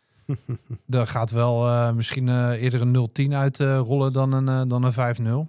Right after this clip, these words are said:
Speaker 1: Ja.
Speaker 2: En, eh, nou ja, de laatste jaren hebben we het daar wel zwaar gehad, hè?
Speaker 1: Ja,
Speaker 2: Ook, eh,
Speaker 1: zeker. Ook altijd vroeg in het seizoen.
Speaker 2: Ja.
Speaker 1: Dus, eh, dit, eh, dit was een welkome, eh, opsteker.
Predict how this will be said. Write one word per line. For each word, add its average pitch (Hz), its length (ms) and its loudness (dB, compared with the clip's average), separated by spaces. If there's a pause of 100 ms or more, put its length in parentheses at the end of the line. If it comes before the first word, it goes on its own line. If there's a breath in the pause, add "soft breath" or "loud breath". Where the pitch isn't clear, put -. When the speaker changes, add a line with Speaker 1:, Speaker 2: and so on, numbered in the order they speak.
(120)
Speaker 1:
Ja. 123 180 2
Speaker 2:
En, 117 140 -2
eh, 120 60 -4
nou 113 380 -4
ja, 104 220 -8 (360)
de 127 180 -6
laatste 143 320 0
jaren 143 320 2
hebben 127 200 2
we 131 60 0
het 135 100 -2
daar 156 140 2
wel 127 160 2
zwaar 147 280 0
gehad, 117 260 -2
hè? 175 80 -2
Speaker 1:
Ja, 131 280 0
Speaker 2:
Ook, 139 60 2
eh, 113 60 0
Speaker 1:
zeker. 113 400 -2 (200)
Ook 143 120 0
altijd 147 280 0
vroeg 147 260 2
in 131 80 2
het 117 120 -2
seizoen. 143 300 -2
Speaker 2:
Ja. 160 60 -4
Speaker 1:
Dus, 120 240 -2
eh, 110 160 0
dit, 113 240 -4
eh, 104 180 -2
dit 113 160 -2
was 107 140 -2
een 110 100 -2
welkome, 110 680 0
eh, 107 80 -4
opsteker. 95 600 -8